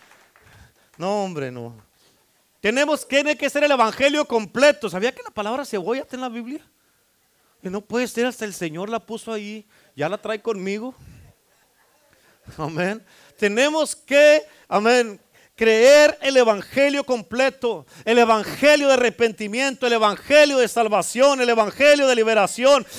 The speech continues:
el evangelio del bautismo del Espíritu Santo, el evangelio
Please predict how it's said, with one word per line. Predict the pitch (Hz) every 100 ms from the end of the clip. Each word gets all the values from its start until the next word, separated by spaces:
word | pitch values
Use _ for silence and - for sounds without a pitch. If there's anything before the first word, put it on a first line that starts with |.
| 240
el | 247
evangelio | 240 220 - 285 311 294
del | 254
bautismo | 226 220 - 302 247 254
del | 240
Espíritu | - 262 277 254
Santo, | 190 262 269 247
el | 233
evangelio | 220 196 - 285 294 294 285